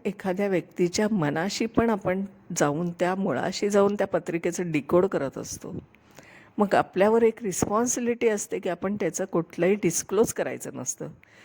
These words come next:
त्याचं आयुष्य कोणाला. ती एक सिक्रेसी तिथे मेंटेन करायची असते. जसं आपण मेडिकल फील्डमध्ये बघतो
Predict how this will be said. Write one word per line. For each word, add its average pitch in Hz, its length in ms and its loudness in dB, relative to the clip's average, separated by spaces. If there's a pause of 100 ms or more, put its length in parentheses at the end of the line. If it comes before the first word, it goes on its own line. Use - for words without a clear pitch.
(180)
त्याचं 175 220 4
आयुष्य 139 460 0
कोणाला. 135 500 -8 (720)
ती 247 60 6
एक 240 140 6
सिक्रेसी 214 680 0
तिथे 185 300 -8
मेंटेन 147 540 -6
करायची - 380 -6
असते. - 340 -6 (680)
जसं 185 220 4
आपण 190 240 0
मेडिकल 165 440 0
फील्डमध्ये 139 500 -2
बघतो 127 600 -6